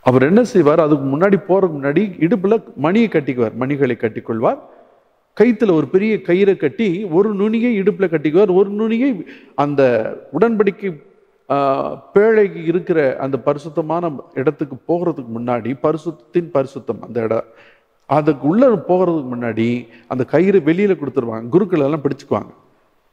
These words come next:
ஏன் அப்படி பிடிக்க வச்சிருக்கிறாருன்னா, மணி எதுக்கு கட்டியிருக்கிறாருன்னா, அவர் அது உள்ள போனா கடவுளையோ வானதூதர்களையோ பார்த்தா செத்து போயிடுவாங்க, தாங்க முடியாது. ஒருவேளை பாவம் செஞ்ச, பாவம் செஞ்சவரா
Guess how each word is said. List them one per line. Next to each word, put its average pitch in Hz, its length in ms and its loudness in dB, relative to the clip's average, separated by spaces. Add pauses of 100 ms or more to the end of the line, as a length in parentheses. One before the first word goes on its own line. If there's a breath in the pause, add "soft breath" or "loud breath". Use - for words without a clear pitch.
(260)
ஏன் 233 200 6
அப்படி 214 200 4
பிடிக்க 208 260 2
வச்சிருக்கிறாருன்னா, 156 720 0
மணி 214 220 2
எதுக்கு 202 320 0
கட்டியிருக்கிறாருன்னா, 156 1000 -2 (460 loud breath)
அவர் 127 480 -2 (100)
அது 123 240 -2
உள்ள 220 280 2
போனா 160 460 -2
கடவுளையோ 180 680 0
வானதூதர்களையோ 156 880 -4
பார்த்தா 139 240 -2
செத்து 180 260 -2
போயிடுவாங்க, 110 360 -6 (1600)
தாங்க 226 320 2
முடியாது. 113 300 -4 (960)
ஒருவேளை 214 540 6
பாவம் 196 380 0
செஞ்ச, 185 300 -2
பாவம் 196 480 -2
செஞ்சவரா 170 340 -2